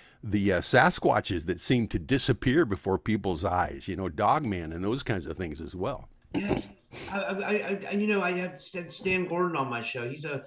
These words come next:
Speaker 2: U F O researcher here in my state of Pennsylvania, but he's, uh, I'm sure you've heard of him. He talks about that, where they've had cases here in Pennsylvania where it's weird that the, the,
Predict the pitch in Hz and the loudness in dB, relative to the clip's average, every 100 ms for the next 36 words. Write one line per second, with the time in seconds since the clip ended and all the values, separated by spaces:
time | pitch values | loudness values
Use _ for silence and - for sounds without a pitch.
0 | - _ 160 165 160 165 156 143 - 131 | -16 _ -2 -2 0 -2 -2 -4 -6 -8
1 | 127 120 139 127 131 - 135 120 139 131 | -8 -6 -4 -4 -6 -6 -6 -6 -10 -10
2 | 131 139 139 101 117 - 139 165 139 147 | -8 -6 -6 -6 -10 -12 -12 -10 -8 -8
3 | - - 156 - 175 139 139 160 139 120 | -8 -10 -10 -6 -6 -6 -6 -6 -6 -8
4 | - - _ 190 202 202 196 175 135 123 | -12 -20 _ -6 -2 0 0 -4 -4 -4
5 | 120 113 110 131 135 139 160 165 139 127 | -2 -4 -4 -4 -4 -4 -4 -4 -6 -4
6 | 139 156 - 131 139 127 117 139 135 131 | -4 -4 -8 -12 -8 -8 -8 -10 -8 -8
7 | 139 147 120 117 123 120 - _ _ _ | -6 -6 -6 -4 -6 -6 -10 _ _ _
8 | - 147 - - 175 202 151 127 135 135 | -18 -14 -12 0 4 6 4 -2 -4 -4
9 | 117 - 135 | -4 -4 -4